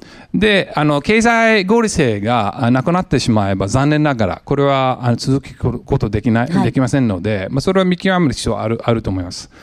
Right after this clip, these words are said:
Speaker 1: で、えー、そ-、そう、そういう場合でしたら、我々のここに入れた人、えー、人員を、えー、不動産、えー、事業に吸収して、まあ、それで持っていきますので、えー、株主皆様がご心配することは全くございませんし、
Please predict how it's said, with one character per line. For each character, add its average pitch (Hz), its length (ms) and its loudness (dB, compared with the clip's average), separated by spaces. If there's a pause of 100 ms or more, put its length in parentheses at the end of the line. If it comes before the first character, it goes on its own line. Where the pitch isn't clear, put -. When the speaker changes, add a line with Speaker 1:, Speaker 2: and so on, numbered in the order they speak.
(320)
Speaker 1:
で、 190 460 2
え 131 680 4
ー、 165 40 0
そ-、 - 240 -4
そ 208 340 2
う、 185 60 -6
そ 233 140 2
う 240 60 4
い 226 40 4
う - 20 0
場 226 120 2
合 220 60 2
で 220 120 2
し - 100 -8
た 247 100 2
ら、 233 120 2
我 160 180 2
々 165 240 2
の 180 360 2
こ 131 120 0
こ 139 80 -2
に 139 100 2
入 139 100 0
れ 135 120 0
た 107 240 -2
人、 107 440 0
え 123 120 -2
ー、 107 40 -2
人 110 200 -2
員 107 140 0
を、 165 360 0
え 107 140 -2
ー、 - 20 0
不 131 140 0
動 127 160 2
産、 123 440 0
え 113 260 -4
ー、 - 20 -6
事 117 140 -4
業 139 180 0
に 170 120 0
吸 107 160 0
収 101 160 -4
し 101 120 -8
て、 151 240 -2
ま 104 100 -2
あ、 - 40 -8
そ 117 120 -6
れ 107 100 -6
で 110 120 -2
持 113 100 0
っ - 20 -4
て - 120 -6
い - 20 -8
き 104 80 -4
ま 110 140 2
す - 100 -10
の 92 140 0
で、 95 220 -4 (560)
え 107 420 -2
ー、 - 40 -12
株 156 240 0
主 175 120 0
皆 180 140 2
様 156 200 2
が 107 120 0
ご 113 160 0
心 127 160 0
配 135 100 0
す - 120 0
る 175 80 0
こ 170 100 -2
と 113 100 0
は 101 80 2
全 101 140 -2
く - 100 -2
ご 110 160 -2
ざ 104 100 0
い 101 60 2
ま 98 100 0
せ 101 180 -4
ん 95 60 -2
し、 120 380 -4